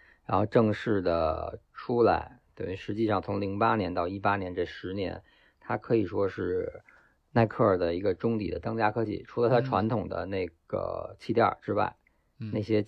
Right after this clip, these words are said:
Speaker 1: 就那些种类的气垫儿之外，它基本上就是，这是它的当家，能用到的基本上，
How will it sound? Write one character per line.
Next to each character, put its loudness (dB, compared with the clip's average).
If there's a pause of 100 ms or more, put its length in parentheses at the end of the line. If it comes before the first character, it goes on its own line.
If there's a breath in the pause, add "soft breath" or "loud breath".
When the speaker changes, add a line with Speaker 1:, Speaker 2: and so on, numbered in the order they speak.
(100)
Speaker 1:
就 0
那 0
些 -2
种 0
类 0
的 2
气 -2
垫 2
儿 -4
之 -2
外， 0 (260)
它 -2 (300)
基 -4
本 -2
上 -6
就 -8
是， -10
这 -2
是 -8
它 -4
的 -2
当 -6
家， -4 (520 soft breath)
能 2
用 6
到 6
的 0
基 -4
本 0
上， 0